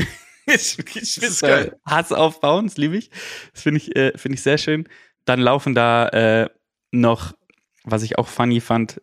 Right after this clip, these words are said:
Speaker 1: Maskottchen wirklich mit hier. Ähm, einmal das Original-Maskottchen von dem Fußballverein. Das heißt Yorkie Original und Yorkie New.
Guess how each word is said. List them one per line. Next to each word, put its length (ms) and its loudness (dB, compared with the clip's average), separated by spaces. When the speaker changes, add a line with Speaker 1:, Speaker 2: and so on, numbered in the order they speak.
Speaker 1:
Maskottchen 560 -2
wirklich 280 -4
mit 180 -2
hier. 300 2
Ähm, 200 0
einmal 300 2
das 220 -4
Original-Maskottchen 1160 0
von 180 0
dem 100 2
Fußballverein. 800 0
Das 160 -2
heißt 220 -2
Yorkie 720 0
Original 600 0
und 220 0
Yorkie 500 2
New. 460 0